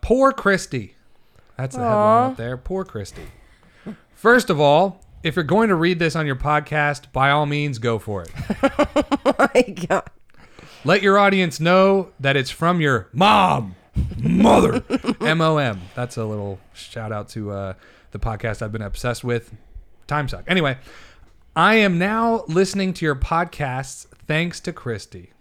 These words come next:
Speaker 2: Aw.
Speaker 1: What a happy voice and laugh.
Speaker 2: That's so nice.
Speaker 1: It is. It makes it so much easier to listen to.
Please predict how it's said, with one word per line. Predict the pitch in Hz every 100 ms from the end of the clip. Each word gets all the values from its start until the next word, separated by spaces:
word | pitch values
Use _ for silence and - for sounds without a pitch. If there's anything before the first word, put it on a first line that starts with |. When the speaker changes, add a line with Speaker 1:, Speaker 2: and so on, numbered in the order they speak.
| -
Speaker 2:
Aw. | 277 277 254 277 302 - _ _ - _ - - -
Speaker 1:
What | 131 208
a |
happy | 139 185 196 202
voice | 165 127 156 151 156
and | 131
laugh. | 110 101 98 - _ _ _ _ _ _ _ _ _ -
Speaker 2:
That's | 247 -
so | 277
nice. | 269 285 240 196 - - -
Speaker 1:
It | 123
is. | 139 101 - _ _ _ _ -
It | 170 196
makes | 240 -
it | 226
so | - 247
much | 262 262 -
easier | 220 254 208 240 226
to | 214
listen | 220 240 208 160
to. | 113 107 78